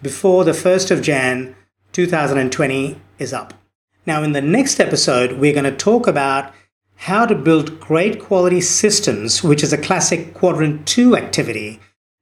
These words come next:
and how this will enable you to build assets within your business that will give back to you week on week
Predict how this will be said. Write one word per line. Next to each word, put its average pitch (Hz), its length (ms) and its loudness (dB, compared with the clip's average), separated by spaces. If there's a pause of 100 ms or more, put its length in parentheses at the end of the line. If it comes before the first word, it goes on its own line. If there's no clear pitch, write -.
(140)
and 147 140 -4
how 156 240 0
this 190 440 0
will 160 240 4
enable 160 480 2
you 151 140 4
to 151 140 -2
build 131 380 -2
assets 160 540 0
within 143 260 2
your 226 140 4
business 127 560 -2 (380)
that 156 200 -4
will 143 320 0 (220)
give 190 280 0
back 170 260 -4
to 170 120 2
you 135 480 0 (120)
week 214 260 2
on 202 160 0
week 160 360 -2